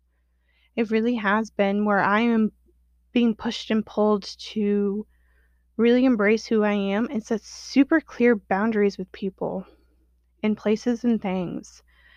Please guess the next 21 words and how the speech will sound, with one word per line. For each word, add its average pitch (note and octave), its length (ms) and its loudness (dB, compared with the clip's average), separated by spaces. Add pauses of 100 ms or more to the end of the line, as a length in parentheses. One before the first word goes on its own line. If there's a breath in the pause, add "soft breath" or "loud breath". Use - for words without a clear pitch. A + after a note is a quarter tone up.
(420 soft breath)
and G3+ 640 -2 (380)
really A3+ 760 0
step - 380 -2
away A3 280 4
from A3+ 200 -2
things G#3+ 360 -2
that G3+ 120 2
no A3 220 2
longer D#4+ 340 4
serve, - 580 -4 (1080)
no G#3 140 0
longer A#3+ 220 0
serve G#3 360 -4
me B3 320 2
or B3 160 -4
serve G3+ 280 -4
humanity A#3 640 0
or F#3+ 240 -2
the F#3 80 -2
greater F#3 360 -4
good, F#3+ 320 -8